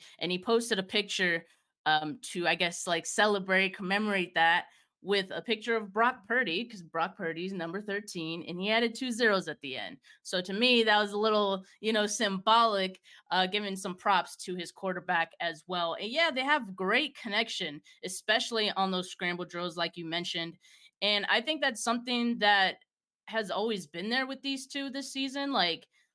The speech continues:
watching the All twenty-two and watching, like, all those times that Purdy does escape the pocket, you see Aiyuk, like, move to where his quarterback is going to make sure that he's in good position.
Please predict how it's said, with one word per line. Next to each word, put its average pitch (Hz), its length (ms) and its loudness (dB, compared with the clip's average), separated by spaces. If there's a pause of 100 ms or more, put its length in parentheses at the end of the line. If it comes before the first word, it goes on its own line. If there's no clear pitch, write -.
(240)
watching 208 640 2
the 185 120 2
All 190 200 2
twenty-two 190 840 -4
and 175 220 -6
watching, 190 460 2
like, 175 280 0
all 175 160 0
those 175 200 -6
times 180 340 -2
that 165 240 -4
Purdy 175 560 -6 (440)
does 185 260 0
escape 190 400 -2
the 185 60 -10
pocket, 190 760 0
you 226 240 -6
see 254 300 -2
Aiyuk, 190 480 0
like, 175 300 -4 (140)
move 190 600 -2
to 185 140 -6
where 196 400 2
his 180 200 -8
quarterback 175 600 -2
is 160 140 -10
going 175 440 -4
to 180 100 -12
make 175 160 -6
sure 185 260 -4
that 165 160 -2
he's 190 240 -6
in 185 100 -4
good 180 200 -6
position. 185 560 -4